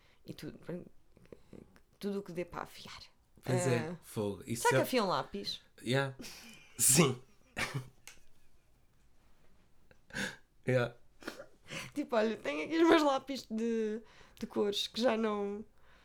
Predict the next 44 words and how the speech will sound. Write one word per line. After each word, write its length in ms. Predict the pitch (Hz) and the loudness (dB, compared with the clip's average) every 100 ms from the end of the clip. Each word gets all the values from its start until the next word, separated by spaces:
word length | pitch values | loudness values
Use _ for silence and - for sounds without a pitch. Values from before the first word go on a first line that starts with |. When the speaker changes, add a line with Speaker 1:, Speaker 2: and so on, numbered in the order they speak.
| - - | -10 -2
Speaker 1:
não 140 | 269 | 0
sei, 160 | - 262 | 0 0
que 60 | |
não 120 | 277 | 0
sei 140 | 285 294 | 0 4
da 100 | 277 | 4
afiadeira 600 | - 190 247 220 277 302 | 2 0 2 4 2 0
e 140 | - 277 | -2 0
tá 180 | 254 | 4
aqui 220 | 247 247 269 | 2 2 2
o 60 | |
amolador 420 | 247 247 233 233 | 4 6 6 6
à 140 | 220 226 | 6 4
porta. 520 | - 190 185 214 - - - - | 6 6 6 -4 -8 -12 -20 -10
Será 240 | - 240 | 2 2
que 100 | 240 | 4
o 40 | 240 | 2
amolador 440 | 214 220 202 190 | 2 0 2 0
pode 280 | - 185 175 | 4 4 4
ajudar 440 | 180 170 165 139 - - - | -2 -2 0 -2 -8 -20 -6
Speaker 2:
Claro. 300 | 160 147 147 | -2 -2 0
Speaker 1:
no, 240 | 180 175 | 2 2
na 160 | 175 180 | 0 -2
falta 320 | 196 180 196 | 0 0 0
de 80 | 185 | -2
uma 120 | 175 | -4
afiadeira? 580 | 170 196 170 170 160 - - - - | -4 -6 -4 -6 -8 -10 -18 -20 -18
Speaker 2:
Claro 220 | - 165 185 | -4 -4 -4
que 60 | |
sim. 140 | - - | -6 0
Não, 160 | 220 | 4
eles 120 | 214 - | 4 4
têm 140 | 131 | 2
vários. 240 | 120 165 240 | 4 4 4
Speaker 1:
As 40 | |
coisas 160 | 285 285 | 4 2
sempre 180 | 302 | 0
podem 260 | 277 277 285 | 4 4 4
voltar 360 | 269 277 285 285 | 2 2 4 6
ao, 260 | 285 - | 6 4
ao, 140 | 208 - | -2 -2
imagina, 440 | 214 226 208 180 - | 0 0 2 0 2
a 60 | |
máquina 640 | 196 208 202 - 175 139 | 2 4 2 -2 -4 -4